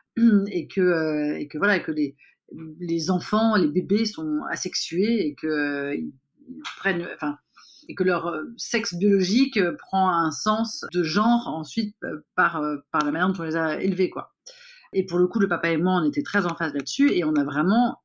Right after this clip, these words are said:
élevé notre fils comme un enfant. C'est-à-dire que ce soit, euh, les couleurs, euh, qu'on a choisies pour sa chambre ou pour ses vêtements, euh, que ce soit la manière dont, dont on lui parlait, euh, dont on le, euh, laissait pleurer, dont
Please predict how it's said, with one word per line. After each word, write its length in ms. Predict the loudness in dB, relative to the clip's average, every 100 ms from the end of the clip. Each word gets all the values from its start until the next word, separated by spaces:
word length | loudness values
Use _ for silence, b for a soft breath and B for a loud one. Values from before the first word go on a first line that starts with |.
| -2
élevé 420 | -2 0 -2 0
notre 480 | 0 -2 -6 -4 -4
fils 380 | -2 -2 -2 -2
comme 180 | 0 4
un 380 | 4 6 6 4 2 2
enfant. 420 | 2 0 -2 -6 _
C'est-à-dire 340 | -10 -4 -4
que 60 | -2
ce 80 | -4
soit, 320 | 0 -2 -2 B B -2
euh, 80 | 2
les 160 | 2
couleurs, 520 | 2 2 4 4 2
euh, 260 | 2 0 -2
qu'on 80 | -2
a 40 | -4
choisies 260 | -6 -8
pour 120 | -10
sa 100 | -8
chambre 280 | -6 -2 -2
ou 40 | -4
pour 100 | -8
ses 100 | -4
vêtements, 500 | -4 0 0 0 -2 B B B -2
euh, 140 | -2
que 120 | -2 -8
ce 120 | -8
soit 220 | -4 0
la 100 | 0
manière 260 | 0 0 0
dont, 160 | 0 -2
dont 260 | -2 -2 -2
on 60 | -4
lui 140 | -2
parlait, 600 | 0 2 2 2 2 2
euh, 140 | 2 0
dont 180 | -4 -6 -4
on 80 |
le, 240 | -2 0 -2 B B -2
euh, 100 | 0
laissait 320 | 0 -2 -6
pleurer, 580 | 0 2 4 4 4 2
dont 120 | -2